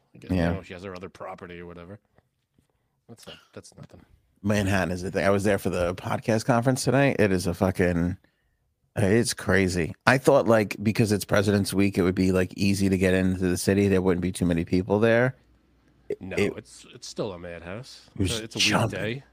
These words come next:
Speaker 2: Yeah,
Speaker 1: Yeah,
Speaker 2: it
Speaker 1: of
Speaker 2: was
Speaker 1: course. And where were you? You're probably, uh, Midtown.
Speaker 2: Midtown.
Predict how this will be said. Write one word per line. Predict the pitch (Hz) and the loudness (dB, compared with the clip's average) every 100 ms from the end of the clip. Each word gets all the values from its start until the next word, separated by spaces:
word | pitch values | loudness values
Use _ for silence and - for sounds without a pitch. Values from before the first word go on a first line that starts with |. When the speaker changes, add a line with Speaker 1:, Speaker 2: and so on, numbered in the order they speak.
| _ - | _ -6
Speaker 2:
Yeah, | 98 95 - | 0 0 2
Speaker 1:
Yeah, | - | 0
Speaker 2:
it | |
Speaker 1:
of | - | -2
Speaker 2:
was | - | -6
Speaker 1:
course. | 214 160 - - _ _ _ | -10 -12 -14 -20 _ _ _
And | 127 135 | -6 0
where | 147 156 | 0 2
were | 165 | 0
you? | 110 | -2
You're | 92 | -6
probably, | 101 113 110 110 110 107 | -6 -4 -2 -2 -2 -2
uh, | 107 | -4
Midtown. | 104 117 117 90 90 113 - _ - | -4 -6 -6 -10 -10 -14 -20 _ -2
Speaker 2:
Midtown. | 95 98 | 2 2